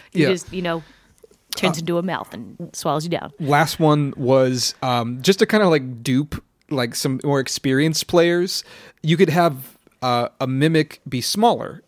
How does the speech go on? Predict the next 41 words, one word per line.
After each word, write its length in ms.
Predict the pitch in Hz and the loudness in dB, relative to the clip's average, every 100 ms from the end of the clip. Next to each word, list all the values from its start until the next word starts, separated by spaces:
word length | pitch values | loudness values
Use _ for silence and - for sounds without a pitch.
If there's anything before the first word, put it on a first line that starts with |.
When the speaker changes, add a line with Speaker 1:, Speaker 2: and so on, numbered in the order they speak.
| 135 | -6
Speaker 2:
in 80 | 120 | -4
a 40 | |
sense. 300 | - 110 - | -4 -4 -4
Like, 120 | 135 | -2
one, 360 | 123 170 170 139 | 2 0 0 0
one 140 | 151 | 0
that 100 | 143 | 2
I 80 | 135 | 0
saw 220 | - 131 | 2 0
that 180 | 120 95 | 2 -2
was 160 | 120 123 | -4 -2
really 260 | 147 139 - _ - - | 0 0 -2 _ -18 0
great 320 | 156 170 117 | 2 2 2
was 160 | 127 120 | -2 -2
a, 80 | - - | -6 -6
a 60 | 135 | -4
jewelry 420 | - 190 190 110 | 2 2 2 -2
box 520 | 110 113 - - - - - - | -6 -8 -8 -10 -10 -12 -20 -10
where 260 | - 135 127 | 0 2 2
it 80 | 127 | 0
was 140 | 131 | 0
left 180 | 135 156 | 2 2
somewhere 400 | - 160 151 147 | 2 0 4 4
that 140 | 127 113 | 4 0
was 120 | 123 | -2
in 80 | 120 | -4
within 300 | 117 127 - | -2 -4 -2
easy 280 | 131 120 104 | -2 0 -2
reach, 480 | 113 139 196 - - - - | 0 -2 -2 -6 -8 -18 -8
and 140 | 120 107 | -6 -6
it 80 | - - | -8 -10
was 160 | 123 | -8
a 40 | 120 | -2
bunch 320 | 127 127 - - | 0 0 -2 -4
with 180 | 131 | -2
a 160 | 127 113 | 0 0
bunch 200 | 131 131 | 0 0
of 100 | 127 | 0
innocuous 640 | 101 127 120 - 123 110 - | -2 -2 -2 0 0 0 -2
other 220 | 143 127 - | -2 -2 0
objects. 480 | 143 127 123 113 | -2 0 -4 -4